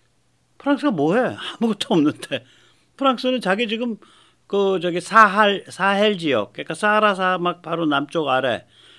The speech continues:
거기 지금 다 뒤집어져 가지고 난리 아니에요. 거기에 저 러시아가 지원해 가지고, 거기가 프랑스 신식민지 지역인데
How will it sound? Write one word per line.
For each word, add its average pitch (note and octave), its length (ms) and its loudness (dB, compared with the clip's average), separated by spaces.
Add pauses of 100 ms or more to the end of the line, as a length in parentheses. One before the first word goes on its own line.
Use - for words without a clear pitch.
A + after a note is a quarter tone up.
(100)
거기 G3 280 2
지금 A#3+ 180 -2
다 A3+ 160 2
뒤집어져 G#3+ 440 0
가지고 G3 280 0
난리 E3 320 2
아니에요. E3 440 0
거기에 E3 360 -2
저 D3+ 140 -2
러시아가 D3 880 0 (720)
지원해 E3+ 400 4
가지고, D3 520 -2 (260)
거기가 G3+ 240 2
프랑스 A3+ 400 0
신식민지 F3+ 800 -4
지역인데 A#2 720 -8